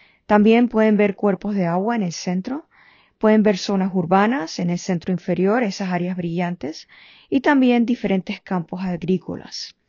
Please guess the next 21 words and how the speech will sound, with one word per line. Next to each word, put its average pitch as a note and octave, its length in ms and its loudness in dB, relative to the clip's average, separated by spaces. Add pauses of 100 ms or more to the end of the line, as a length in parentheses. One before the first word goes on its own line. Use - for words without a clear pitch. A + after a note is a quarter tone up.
(540)
La G3 140 -2
zona A3+ 240 0
está A3+ 180 -6
cubierta G#3+ 500 0
de F#3 120 0
bosques, C#4 800 0 (320)
lo G3+ 180 2
que G3 140 0
no G3 260 2
se G3+ 200 -4
ve G3 160 -2
claramente F3+ 720 -2 (380)
en F3+ 340 -2
esta E3+ 320 -8
imagen. D#3+ 480 -8 (4000)
Sentinel E4 580 -2
dos G#3 400 0
es G#3 140 -2
un A#3 120 -2
satélite G#3+ 600 -4
óptico. E3+ 560 -6